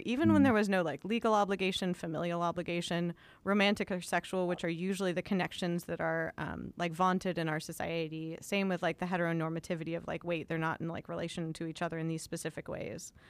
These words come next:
Speaker 1: Um, that I was just like, "That's fascinating to me that that's news."
Speaker 2: Yeah, I mean, I would say, actually, and I'm not one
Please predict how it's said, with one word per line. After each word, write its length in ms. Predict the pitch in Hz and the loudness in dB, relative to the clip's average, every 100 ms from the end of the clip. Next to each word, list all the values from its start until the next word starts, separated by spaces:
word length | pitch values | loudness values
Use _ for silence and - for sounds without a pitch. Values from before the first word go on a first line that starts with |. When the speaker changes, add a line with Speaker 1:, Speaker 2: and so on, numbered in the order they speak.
| - - - - | -20 -20 -20 -6
Speaker 1:
Um, 580 | 190 190 185 175 175 175 _ _ _ - | 2 6 6 4 0 -4 _ _ _ -2
that 120 | 196 | 4
I 100 | 208 | 6
was 120 | 208 | 4
just 160 | 214 - | 2 4
like, 220 | 202 196 | 4 6
"That's 280 | 220 262 - | 6 6 4
fascinating 600 | - 202 - 190 175 175 | 4 4 6 2 2 0
to 120 | 165 | -2
me 280 | 175 165 170 - - | -2 0 -2 -6 -4
that 100 | 196 | 2
that's 240 | 175 160 - | 6 4 2
news." 580 | 165 185 180 - - - _ _ _ _ _ - _ _ _ _ _ _ _ _ - _ _ _ _ _ - - | -2 0 0 -4 -12 -14 _ _ _ _ _ -20 _ _ _ _ _ _ _ _ -20 _ _ _ _ _ -16 6
Speaker 2:
Yeah, 420 | 160 170 139 117 | 10 12 10 8
I 100 | 143 | 6
mean, 380 | 151 160 151 143 - - - - | 8 8 6 4 -4 -20 -20 6
I 80 | 160 | 10
would 180 | 165 165 | 12 12
say, 320 | - 165 147 | 12 10 12
actually, 380 | 110 110 - 107 | 10 6 4 4
and 80 | 104 | 4
I'm 100 | 107 | 4
not 200 | 113 - | 4 4
one 300 | 110 110 107 | 2 2 0